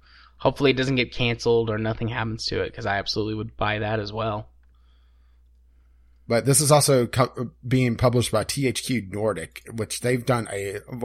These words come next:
Speaker 2: quite a few and, uh, a huge assortment of games,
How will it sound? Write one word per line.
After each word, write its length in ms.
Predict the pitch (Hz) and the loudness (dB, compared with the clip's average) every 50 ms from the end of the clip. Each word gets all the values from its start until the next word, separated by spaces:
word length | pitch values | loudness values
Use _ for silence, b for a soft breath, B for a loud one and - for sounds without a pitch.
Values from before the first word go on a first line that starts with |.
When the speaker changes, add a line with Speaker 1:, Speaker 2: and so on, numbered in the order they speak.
| - - - - - - | -4 -4 -8 -14 -12 -2
Speaker 2:
quite 260 | - 160 196 254 - | 2 4 4 6 4
a 80 | 151 127 | 2 0
few 420 | - - - 120 131 143 151 147 | 0 -2 -2 0 2 2 2 0
and, 280 | 131 120 107 101 101 - | -2 -4 -6 -8 -8 -6
uh, 380 | - 117 98 95 101 101 101 - - | -4 -4 -4 -4 -4 -4 -6 -6 -6
a 40 | 98 | -8
huge 280 | - - 151 180 180 - | -8 -4 -4 -2 -2 0
assortment 580 | 113 104 - - - 117 123 - 120 104 90 | 0 2 2 2 2 2 0 0 -4 -8 -10
of 100 | 90 85 | -10 -8
games, 520 | - 95 80 57 53 - - - - - | -8 -8 -8 -10 -10 -6 -4 -4 -4 -4